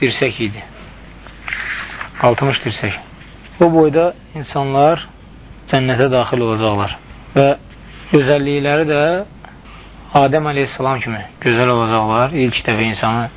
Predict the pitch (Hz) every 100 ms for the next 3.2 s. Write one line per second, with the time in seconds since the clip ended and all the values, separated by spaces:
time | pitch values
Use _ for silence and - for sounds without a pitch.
0 | - 107 101 - 120 120 127 123 117 107
1 | 113 113 110 104 110 127 160 - - -
2 | - - - - - - - 131 135 -
3 | 165